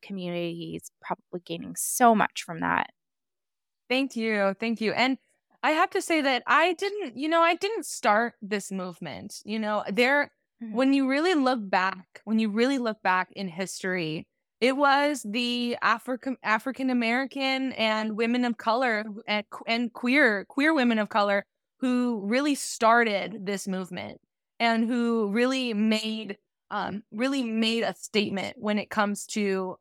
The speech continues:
Speaker 2: allowing yourself to exist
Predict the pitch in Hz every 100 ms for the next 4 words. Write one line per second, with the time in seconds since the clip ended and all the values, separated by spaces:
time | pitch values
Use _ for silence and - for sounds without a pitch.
0 | - 208 202 202 208 214 202 196 196 -
1 | 190 - 208 190 185 - 190 208 277 -
2 | -